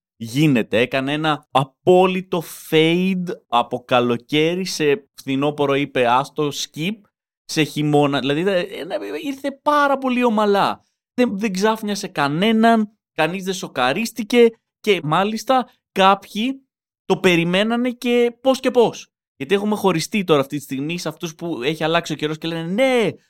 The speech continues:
πάμε, κρύο, βροχή, αέρας, το θέλω, το ήθελα, επιτέλους, λίγο χειμώνας». Και στους άλλους που λένε, «Πω, δεν το πιστεύω, βα-, κρύο, αέρας, βροχή». Γιατί; Εγώ είμαι πιο πολύ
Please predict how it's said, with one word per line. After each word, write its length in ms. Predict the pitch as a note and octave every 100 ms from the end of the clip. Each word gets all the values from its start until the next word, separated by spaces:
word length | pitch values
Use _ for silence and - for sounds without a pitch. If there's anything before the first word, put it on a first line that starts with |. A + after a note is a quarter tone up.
| _
πάμε, 560 | - C4 C4 A3+ D#3 A#2
κρύο, 520 | - C#4 A#3+ G#3 C#3 - _ -
βροχή, 580 | G3+ G3 C4+ B3 E3 - -
αέρας, 560 | F#3 C4+ C4 G#3 -
το 140 | - F3+
θέλω, 560 | - B3 A#3+ G3+ C#3
το 180 | - D#3+ -
ήθελα, 680 | A#3+ G#3 G#3+ G3+ F3+ A2+ - _ _
επιτέλους, 880 | C#3+ D3 F3+ - A#3+ B3+ A#3 F3+ C#3
λίγο 260 | F3 G#3+
χειμώνας». 960 | G#3+ G#3+ G3+ G3 A3+ A#3+ A3+ G#3+ C#3+ - _ _ _
Και 80 | F3+
στους 160 | -
άλλους 260 | A3+ A3+ G3
που 60 |
λένε, 220 | G3+ G#3 G3+
«Πω, 380 | - B3 A#3
δεν 120 | G#3+ G#3
το 100 | G3+
πιστεύω, 840 | F#3+ - A3+ A#3 A3+ G#3+ G3 - _ _ _ _
βα-, 200 | F#3+ G3+
κρύο, 640 | F#3+ A3 A#3+ A#3 A3 E3+ - _
αέρας, 640 | D#3+ F#3+ A3 A#3 A3+ G#3 F3
βροχή». 760 | F#3 F#3 - A#3+ A#3+ G#3 D3 _ _ -
Γιατί; 680 | F3+ F3+ A#3 A#3 G3 B2 - _
Εγώ 260 | - F3 A3
είμαι 220 | A#3+ A#3+
πιο 180 | A3+ A#3+
πολύ 420 | A#3 A#3+ B3+ A3+